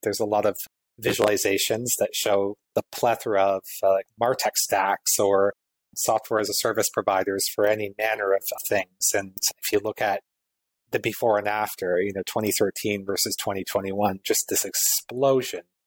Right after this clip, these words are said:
of service providers. And so I've always been,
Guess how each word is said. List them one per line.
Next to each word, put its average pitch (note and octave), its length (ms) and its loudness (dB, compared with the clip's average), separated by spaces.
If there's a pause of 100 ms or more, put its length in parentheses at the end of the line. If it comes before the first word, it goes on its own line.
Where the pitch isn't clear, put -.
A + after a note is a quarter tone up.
(180)
of A2 140 -2
service G#2+ 400 2
providers. F#2+ 720 0
And G2+ 160 -6
so G2+ 360 2 (220)
I've A2 200 0
always G#2+ 300 2
been, G2 440 -2